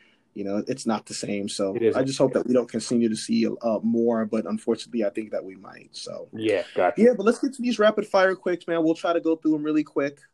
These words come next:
Speaker 1: give a, a quick opinion about each if, if we need to. Some of
Speaker 2: Oh.
Speaker 1: them are more obvious. <laughs> Are you
Speaker 2: Right.
Speaker 1: ready to go?
Speaker 2: I'm ready.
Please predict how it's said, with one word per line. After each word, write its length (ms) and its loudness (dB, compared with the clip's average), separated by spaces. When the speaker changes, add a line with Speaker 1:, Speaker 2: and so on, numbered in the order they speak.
Speaker 1:
give 200 -4
a, 140 0
a 140 -2
quick 300 -4
opinion 360 -4
about 320 0
each 280 -4
if, 220 -10
if 220 -4
we 140 0
need 260 -2
to. 300 2
Some 240 -4
of 80 6
Speaker 2:
Oh. 20 4
Speaker 1:
them 140 2
are 40 2
more 220 2
obvious. 600 -6
<laughs> 40 -6
Are 60 8
you 300 -2
Speaker 2:
Right. 280 6
Speaker 1:
ready 200 2
to 80 0
go? 240 -4
Speaker 2:
I'm 220 6
ready. 180 2